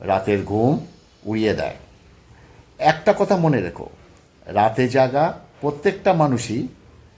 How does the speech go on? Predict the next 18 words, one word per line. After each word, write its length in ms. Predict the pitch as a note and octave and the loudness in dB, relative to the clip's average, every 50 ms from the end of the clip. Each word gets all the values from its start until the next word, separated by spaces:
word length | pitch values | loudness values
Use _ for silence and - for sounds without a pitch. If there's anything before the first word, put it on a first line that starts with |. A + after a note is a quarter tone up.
| _ - - - - - | _ -20 -20 -20 -12 -4
প্রেমিক 380 | A#2 B2 B2+ B2+ B2+ B2 A#2+ B2 | 2 4 4 4 4 4 2 0
হয় 220 | A2 F2 D2+ C2 | -2 -2 -4 -4
না। 120 | C2 A1+ G1+ - - - - - - - - _ _ _ - - - - - - - - - - | -6 -12 -14 -16 -18 -20 -20 -20 -20 -20 -20 _ _ _ -20 -20 -20 -20 -20 -20 -20 -20 -6 0
একটা 380 | A#2+ B2+ B2+ - - - F3+ E3+ - | 2 2 2 0 0 -2 -2 -2 0
কথা 240 | F#3 F3+ F3 - F#3+ F#3+ F3+ - - | -2 -4 -2 -2 -4 -4 -4 -4 -2
সবসময় 460 | F3 E3 E3 E3 - G#3+ G#3 G#3 G#3+ | -2 -2 -2 -2 -2 0 2 2 4
মনে 220 | G3+ G#3 G3+ G3 E3 | 4 4 4 4 4
রেখো, 300 | C#3+ A#2 - - F#2+ D2 - - - - - _ _ _ _ _ - - - - _ - - - | 4 2 0 -2 -6 -8 -10 -12 -18 -20 -20 _ _ _ _ _ -20 -20 -20 -20 _ -20 -20 -10
ভরসা 400 | - - G#2 G#2+ - - - F3+ E3+ | -6 -4 -4 -2 -2 -2 -2 0 2
কখনো 360 | F3 D#3+ D#3 D#3+ G2 G2+ A#2+ D#3 F#3+ - - - - - - - - | 2 0 0 0 -4 -4 -4 -4 -6 -8 -12 -20 -20 -20 -20 -16 -8
আমাদের 420 | - F2+ F#2+ F2+ F#2 F#2+ A2+ B2 A#2+ - | -6 -2 0 0 0 0 0 -2 -2 -4
ছেড়ে 280 | - - E3 F3 G3+ E3+ - - - - - - - - | -4 -4 -2 0 -2 -2 -4 -8 -16 -20 -20 -20 -14 -2
চলে 260 | - F3+ E3+ C#3+ A2+ G2+ | 2 4 4 4 4 2
যায় 240 | F2+ E2 D2+ D2 D2+ | 0 -2 -4 -6 -6
না, 120 | D2+ D2+ - - - - - - - - - - - - - | -8 -12 -14 -16 -20 -20 -20 -20 -20 -20 -20 -20 -20 -20 -18
শুধু 340 | - - - G#3 D#3+ D3 D3+ F3 - - - - - - - - - | -8 -4 -2 0 2 2 0 0 -2 -6 -12 -20 -20 -20 -14 -4 0
আমরাই 400 | G#2+ A2 G#2+ A2+ - G3 A#3 F3 | 0 2 2 4 4 4 4 4
তাকে 300 | D3+ A#2 G#2 - G2 | 2 -2 -2 -2 -4